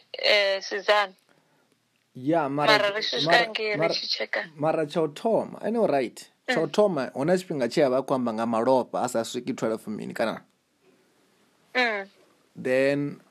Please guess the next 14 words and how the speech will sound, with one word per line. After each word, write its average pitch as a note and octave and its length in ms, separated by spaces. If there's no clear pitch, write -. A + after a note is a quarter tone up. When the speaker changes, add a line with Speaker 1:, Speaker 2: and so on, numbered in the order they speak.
Speaker 2:
what, D#3 260
what E3+ 220
happened C#3 420
after A#2+ 300
that? G#2+ 260
Speaker 1:
A D#4+ 100
thi - 160
ngo - 80
tsha C4+ 160
vhuya C4+ 160
nda B3 140
dzhena A3+ 380
results, A3 500
dza - 1300